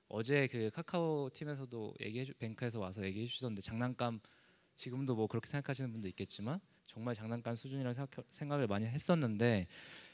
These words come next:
현재 그 저희가 좀 그 디비 엔진 닷컴이라고 이제 그 디비 엔진별로 이렇게 스코어를 매겨주는 게 있어요. 뭐 여러 가지 트윗 되는 거, 뭐 회자되는 거, 잡 포스팅 뭐 이런 걸 다 조합을 해서 제가 그거 가지고 데이터를 보니까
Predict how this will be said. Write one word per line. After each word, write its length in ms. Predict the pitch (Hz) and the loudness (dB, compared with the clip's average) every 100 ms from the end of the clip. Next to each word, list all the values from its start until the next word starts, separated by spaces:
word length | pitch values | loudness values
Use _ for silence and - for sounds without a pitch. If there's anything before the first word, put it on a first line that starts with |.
| - _ - | -20 _ 2
현재 300 | 170 165 165 | 6 8 8
그 160 | 131 | 6
저희가 400 | 120 123 120 120 | 6 8 8 8
좀 360 | 117 123 113 107 | 6 4 2 0
그 340 | - - 95 92 - | -4 0 2 0 0
디비 200 | 120 143 | 8 8
엔진 300 | 151 147 139 | 8 6 2
닷컴이라고 720 | 110 - 135 123 113 107 101 | 0 0 2 2 2 2 0
이제 160 | 95 101 | -2 -6
그 280 | - 95 92 | -8 -8 -6
디비 240 | - 127 143 | -2 4 4
엔진별로 560 | 117 135 156 147 131 | 4 2 4 4 4
이렇게 240 | 110 - 104 | 2 -2 -4
스코어를 500 | - - - 220 185 | -2 0 6 8 8
매겨주는 400 | 117 117 117 120 | 8 4 2 -2
게 80 | 117 | -4
있어요. 280 | 87 110 110 | -4 -4 -4
뭐 120 | 95 | -2
여러 140 | 104 | 0
가지 140 | 107 104 | 0 -2
트윗 160 | - 170 - - - | -2 -2 -4 -14 -10
되는 340 | - 110 110 | -2 -2 0
거, 140 | 107 101 | -2 -4
뭐 240 | 101 98 101 | -4 -6 -4
회자되는 460 | 160 165 147 127 113 | 0 2 2 0 -2
거, 140 | 131 | -4
잡 180 | 160 113 | -4 -6
포스팅 340 | - 147 - 127 | -4 -6 -4 -4
뭐 100 | 104 | -2
이런 140 | 104 | -2
걸 100 | 107 | -4
다 160 | - 104 | -6 -6
조합을 380 | - 101 98 113 | -4 -4 -2 -2
해서 400 | 113 104 101 90 - - - - | -2 -4 -4 -6 -12 -20 -18 0
제가 120 | 123 | 4
그거 220 | - 143 | 8 10
가지고 220 | 147 139 | 10 8
데이터를 380 | 127 123 135 131 | 4 2 4 4
보니까 600 | 104 101 104 - 135 101 | 4 0 2 4 6 4